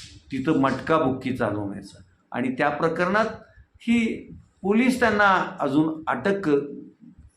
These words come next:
पोलिसांनी अटक केलेली नाही. ड्रग प्रकरणातही त्यांना अटक केली नव्हती, मात्र ड्रग प्रकरणात परवा त्यांच्या पुण्याहून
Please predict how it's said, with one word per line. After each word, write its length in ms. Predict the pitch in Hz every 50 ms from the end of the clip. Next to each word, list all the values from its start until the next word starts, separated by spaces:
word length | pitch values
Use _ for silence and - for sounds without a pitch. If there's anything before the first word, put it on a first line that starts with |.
| _ _
पोलिसांनी 400 | - 156 151 160 160 202 208 208
अटक 400 | 190 151 139 - 208 208 - -
केलेली 360 | - 170 147 135 123 117 117 113
नाही. 280 | 110 101 98 98 - - - _ _ - - - -
ड्रग 280 | - 139 156 160 -
प्रकरणातही 720 | - 147 143 147 - 156 175 196 214 202 - 214 220 233 233
त्यांना 280 | 240 226 226 226 226
अटक 140 | 220 190 -
केली 380 | 220 196 165 - 196 190 190 185
नव्हती, 520 | 180 170 156 147 160 147 123 104 - - - - _ -
मात्र 360 | 139 143 147 147 - 156 151
ड्रग 320 | 135 117 135 165 165 165
प्रकरणात 840 | 180 190 190 - 202 196 196 196 170 135 - - - - - - - -
परवा 500 | - 147 139 147 165 185 175 - - - - - - - -
त्यांच्या 300 | 151 151 147 147 175 170
पुण्याहून 720 | 170 - - 160 156 165 185 202 208 214 240 254 254 247